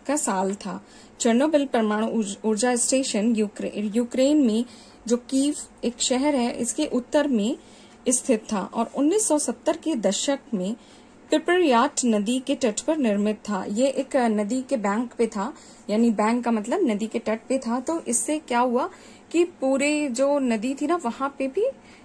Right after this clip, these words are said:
nuclear, अ, radiation पूरा फैल गया। तो वो उस पानी को जिसने भी छुआ, जिसने भी पिया,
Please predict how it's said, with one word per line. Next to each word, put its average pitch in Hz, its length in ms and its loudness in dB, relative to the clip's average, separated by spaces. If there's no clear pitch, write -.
nuclear, 294 540 4
अ, 311 140 -2
radiation 254 640 2
पूरा 262 240 -2
फैल 220 380 -2
गया। 196 240 -6
तो 269 140 4
वो 233 240 0
उस 269 100 -2
पानी 233 360 0
को 254 120 0
जिसने 226 340 0
भी 226 120 -4
छुआ, 214 440 -2
जिसने 240 320 -2
भी 233 140 -2
पिया, 214 520 -4